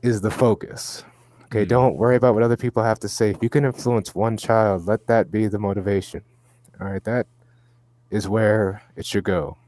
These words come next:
Speaker 1: Don't worry about what others say. If you can influence one child to smile and say,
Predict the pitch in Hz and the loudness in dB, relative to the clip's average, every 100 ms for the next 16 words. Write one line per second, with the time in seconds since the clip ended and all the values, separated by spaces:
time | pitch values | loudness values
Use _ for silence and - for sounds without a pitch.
0 | _ - 104 113 113 110 - - _ _ | _ -2 2 2 0 -2 -14 -20 _ _
1 | _ _ _ - 101 107 110 101 110 117 | _ _ _ -6 0 2 2 4 4 4
2 | 110 113 98 98 92 110 143 127 - 110 | 2 2 4 4 2 2 2 2 2 0
3 | - 101 104 - 101 98 90 - - 95 | 0 -2 -2 0 2 2 0 -8 -4 0
4 | 117 120 113 - 95 87 85 | 2 2 0 -2 -2 -2 -6